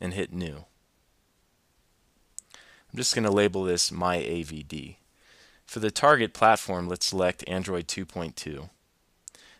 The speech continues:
The rest you can leave as default. And go ahead and click Create A V D.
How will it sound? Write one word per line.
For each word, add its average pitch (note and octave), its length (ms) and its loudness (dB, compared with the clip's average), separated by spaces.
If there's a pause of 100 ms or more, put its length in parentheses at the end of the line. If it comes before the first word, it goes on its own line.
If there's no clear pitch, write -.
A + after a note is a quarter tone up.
The G2+ 80 -8
rest A2+ 300 4
you G2+ 60 -8
can G2 160 -4
leave F2+ 160 -2
as D#2+ 120 -6
default. C2+ 460 -8 (840)
And G2 80 -6
go G2+ 100 -2
ahead G2 120 2
and F#2+ 100 -2
click F#2 220 -2
Create E2 380 -6
A D#2+ 100 -6
V D#2 160 -10
D. D2 300 -14